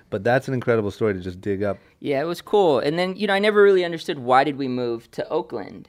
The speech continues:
Speaker 1: Yeah.
Speaker 2: You know, because it was, we had family up there, but she goes on to tell me about how they moved to Oakland because they were pregnant with me. You know, they
Speaker 1: Uh-huh.
Speaker 2: were barely, barely twenty years old. And that was kind of their way of my dad getting out of the game.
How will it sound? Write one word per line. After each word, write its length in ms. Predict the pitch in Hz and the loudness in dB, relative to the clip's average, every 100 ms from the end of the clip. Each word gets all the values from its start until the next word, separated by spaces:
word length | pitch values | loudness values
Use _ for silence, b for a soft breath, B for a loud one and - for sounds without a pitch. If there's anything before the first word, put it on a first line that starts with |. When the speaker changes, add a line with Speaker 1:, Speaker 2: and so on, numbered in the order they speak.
| - | -10
Speaker 1:
Yeah. 220 | 104 90 | -8 -6
Speaker 2:
You 140 | 135 131 | -6 -4
know, 180 | 120 113 | -4 -6
because 320 | 117 139 117 | -10 -8 -8
it 60 | |
was, 200 | 117 - | -8 -10
we 120 | 143 156 | -4 0
had 160 | 147 | 0
family 420 | - 156 165 165 | 0 -2 0 0
up 140 | 143 - | -4 -2
there, 200 | 127 120 | 0 0
but 120 | 113 | -2
she 160 | - 139 | -6 0
goes 240 | 135 131 | 0 2
on 180 | 123 120 | -2 -2
to 80 | 113 | -6
tell 240 | - 120 | -4 -2
me 120 | 117 | -2
about 280 | 110 107 101 | -2 0 0
how 320 | 117 107 107 - B B B | 2 2 0 -6 B B B
they 140 | - 123 | -2 0
moved 400 | 127 135 143 139 | 2 4 2 0
to 160 | 165 - | -2 0
Oakland 540 | 131 139 139 120 113 110 | 2 2 0 -6 -6 -8
because 640 | 107 - 113 107 101 - _ - | -8 0 2 0 -4 -16 _ -4
they 160 | 113 | -2
were 140 | 107 104 | 0 -2
pregnant 400 | - 170 160 113 | 0 0 -2 -8
with 160 | 110 | -8
me. 240 | 107 107 123 - | -8 -10 -12 -12
You 100 | 113 | -8
know, 120 | 107 | -4
they 60 | 107 | -4
Speaker 1:
Uh-huh. 60 | |
Speaker 2:
were 40 | 104 | -6
barely, 540 | 110 120 113 113 110 | -2 -2 0 -2 -8
barely 460 | 104 117 117 123 117 | -8 -2 0 0 -2
twenty 340 | - 123 123 | -8 -8 -6
years 240 | 117 110 117 | -6 -4 -2
old. 340 | 127 113 107 - b b - | 0 0 -4 -10 b b -6
And 320 | 110 110 104 101 98 110 | -4 -4 -6 -8 -4 6
that 260 | 113 - | 6 6
was 440 | 120 107 110 - - | 0 -4 -8 -16 -10
kind 280 | - 117 113 | -4 -2 -2
of 140 | 101 | -2
their 180 | 110 110 | -2 0
way 360 | 107 107 104 101 | 2 2 2 -2
of 180 | 104 107 | -4 -4
my 100 | 104 | -4
dad 320 | 110 107 95 | 0 -2 -2
getting 220 | 104 101 | -6 -4
out 160 | 95 92 | -6 -6
of 80 | |
the 40 | 87 | -10
game. 480 | 110 101 87 67 | -10 -8 -10 -14